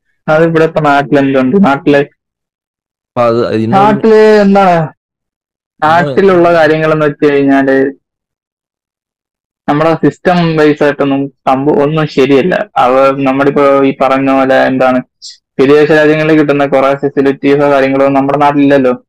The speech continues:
Speaker 1: ഈ പറഞ്ഞ പോലെ, പോലെ തന്നെ ഇപ്പൊ നൈറ്റ് ലൈഫ് എന്തൊരു ഔദാര്യം തരുന്ന പോലല്ലേ ഇപ്പൊ തന്നേക്കുന്നേ.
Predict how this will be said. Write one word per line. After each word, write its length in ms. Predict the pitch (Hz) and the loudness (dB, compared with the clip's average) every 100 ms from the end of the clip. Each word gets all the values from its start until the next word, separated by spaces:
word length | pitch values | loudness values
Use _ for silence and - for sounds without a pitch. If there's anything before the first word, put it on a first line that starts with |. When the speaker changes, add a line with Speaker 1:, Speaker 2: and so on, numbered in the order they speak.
| 139 | -8
Speaker 1:
ഈ 60 | |
പറഞ്ഞ 280 | 143 143 143 | -4 -2 0
പോലെ, 380 | 143 139 139 135 | 0 0 0 -2
പോലെ 420 | 139 135 131 143 | 0 0 0 -2
തന്നെ 220 | 139 139 | -2 -2
ഇപ്പൊ 200 | 139 139 135 139 - _ _ _ _ _ _ _ _ _ _ - | -4 0 0 0 -2 _ _ _ _ _ _ _ _ _ _ -2
നൈറ്റ് 260 | 135 139 | -2 0
ലൈഫ് 280 | 160 151 139 120 _ _ _ _ _ _ _ _ _ _ _ _ _ _ _ _ _ _ - | 0 0 -2 -8 _ _ _ _ _ _ _ _ _ _ _ _ _ _ _ _ _ _ -4
എന്തൊരു 240 | 156 165 | 0 2
ഔദാര്യം 480 | 151 151 160 165 170 | 2 0 0 0 0
തരുന്ന 220 | 156 151 | 0 0
പോലല്ലേ 360 | 143 139 131 123 | 2 2 2 -2
ഇപ്പൊ 160 | - | -2
തന്നേക്കുന്നേ. 580 | 131 131 131 131 131 123 | -2 -2 -2 -2 0 -2